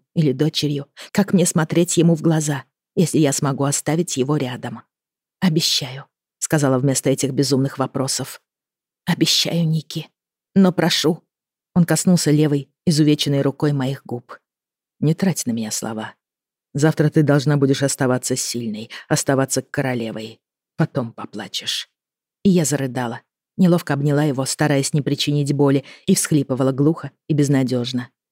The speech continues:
Ник гладил меня по голове, но я уже чувствовала, что он не здесь, не со мной. «Я выторговала у жизни семь лет, Бранда», —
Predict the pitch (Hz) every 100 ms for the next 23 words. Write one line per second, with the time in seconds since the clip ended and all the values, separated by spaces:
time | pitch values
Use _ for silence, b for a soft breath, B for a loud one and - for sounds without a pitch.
0 | _ 180 170 135 156 156 139 139 139 -
1 | 131 135 131 143 147 b b 175 160 160
2 | 160 - 175 147 143 139 - 127 135 135
3 | 127 131 117 - - _ _ 165 143 131
4 | 123 113 113 - _ _ _ _ _ _
5 | - 147 147 175 156 143 143 139 139 139
6 | 139 135 - 127 131 135 110 107 107 101
7 | 104